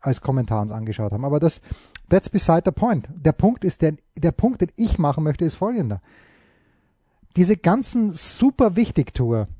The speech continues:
die sich bemüßigt gefühlt haben, während des U S Open Finales zu zeigen, was für ganz große Tennisexperten sind. Muss ich Namen nennen?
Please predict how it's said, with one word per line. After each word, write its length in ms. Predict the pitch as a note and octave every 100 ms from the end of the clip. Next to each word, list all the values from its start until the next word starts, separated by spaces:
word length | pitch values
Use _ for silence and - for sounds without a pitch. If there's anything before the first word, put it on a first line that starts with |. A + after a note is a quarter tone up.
| - _ _ -
die 80 |
sich 220 | F3+ G3 -
bemüßigt 680 | F3 F3 G3 C4+ - - -
gefühlt 440 | C#3+ C3+ C3+ -
haben, 360 | C3+ B2+ F#3 - _ _ _
während 420 | B2 D#3+ A3+ G#3
des 180 | F#3 -
U 80 | F3+
S 120 | D#3
Open 240 | G3 G#3
Finales 720 | - C3+ A#2 A2 D3 F#3 - _
zu 120 | -
zeigen, 480 | E3+ - C3 F#3+ G#3+
was 200 | E3 F#3
für 180 | - F#3
ganz 460 | - - F#3+ A3 -
große 340 | E3+ F#3 F#3+
Tennisexperten 720 | - G#3+ G3+ A#2+ - A#2 A#2
sind. 220 | B2+ E3
Muss 220 | E3+ G#3+ G#3+
ich 100 | F3
Namen 320 | F3+ G3 A#2+
nennen? 260 | A2+ F#3+